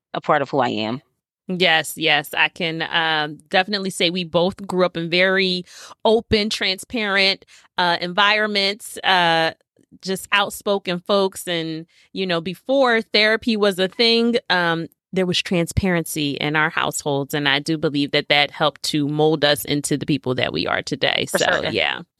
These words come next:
Speaker 1: Mm.
Speaker 2: And so how has your poetry evolved over time? You know, I know that I can look and see, um, some of the growth and how you,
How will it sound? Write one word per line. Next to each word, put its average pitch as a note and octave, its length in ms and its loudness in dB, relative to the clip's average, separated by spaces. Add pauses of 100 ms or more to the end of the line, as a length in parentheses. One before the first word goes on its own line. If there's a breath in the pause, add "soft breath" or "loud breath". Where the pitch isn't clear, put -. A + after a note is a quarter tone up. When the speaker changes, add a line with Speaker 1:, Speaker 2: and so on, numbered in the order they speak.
(160)
Speaker 1:
Mm. D#3+ 160 -16 (840 loud breath)
Speaker 2:
And B3+ 160 0
so B3+ 680 2 (360)
how G4+ 440 0
has D#4 120 0
your D#4 180 2
poetry A#3 800 -4 (280)
evolved G3+ 640 0
over F#3+ 300 0
time? F3+ 600 2
You E3 160 -2
know, D#3+ 300 0
I G#3+ 360 2
know G3 260 -2
that F3 140 0
I E3 140 4
can F#3 280 -8
look F3 240 -4
and E3 120 -6
see, F3+ 480 -6 (380 loud breath)
um, D#3 320 -2
some E3+ 260 -6
of D3+ 60 -6
the D#3+ 80 -4
growth A#3 460 0
and F3+ 120 -2
how E3 260 2
you, E3+ 480 -2